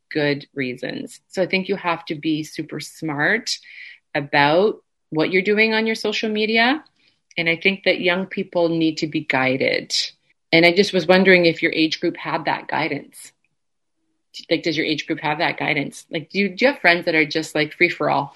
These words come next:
and don't really, they just use their phones for whatever, whenever, however?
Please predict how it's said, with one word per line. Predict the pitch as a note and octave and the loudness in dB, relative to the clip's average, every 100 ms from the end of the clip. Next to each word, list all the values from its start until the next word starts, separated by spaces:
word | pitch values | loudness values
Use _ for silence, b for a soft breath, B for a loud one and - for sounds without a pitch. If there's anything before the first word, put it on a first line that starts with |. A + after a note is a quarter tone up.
| _ _ _ _ _ _ _ _ | _ _ _ _ _ _ _ _
and | D3+ | -4
don't | D3 D3 | -2 -2
really, | D3 D3 D3 D3+ - _ _ _ - | -2 -2 -4 -6 -12 _ _ _ -10
they | E3+ | -8
just | - F3 D#3+ | -6 -6 -4
use | E3 | -4
their | E3+ | -6
phones | E3 D#3 D#3+ D#3+ | -2 -2 -2 -4
for | - D3+ | -4 0
whatever, | D#3 D3+ D#3+ | 2 2 -2
whenever, | D#3 D#3 D3+ D3+ D#3 | -2 -2 -2 -2 -2
however? | D3 D3+ E3 D#3+ E3+ | -2 -2 -4 -6 -8